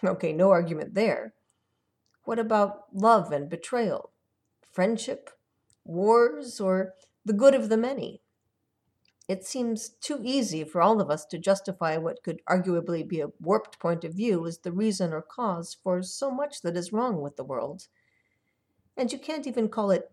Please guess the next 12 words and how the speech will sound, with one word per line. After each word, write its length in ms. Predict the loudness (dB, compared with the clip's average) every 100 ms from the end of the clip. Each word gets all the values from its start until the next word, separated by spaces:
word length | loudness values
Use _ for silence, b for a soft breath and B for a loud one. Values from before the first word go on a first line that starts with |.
| _
evil, 460 | -2 0 0 -4 -8
since 440 | -4 -2 -2 -6
that 260 | -2 0 2
is 120 | 0
also 360 | -2 -2 -2 -2
interpreted 560 | -2 -6 -4 -4 -4
from 280 | -2 -2 0
a 180 | -2 -4
certain 440 | -10 -10 -4 -2 -2
point 260 | -2 -2
of 100 | -2
view. 480 | -4 -2 -2 -6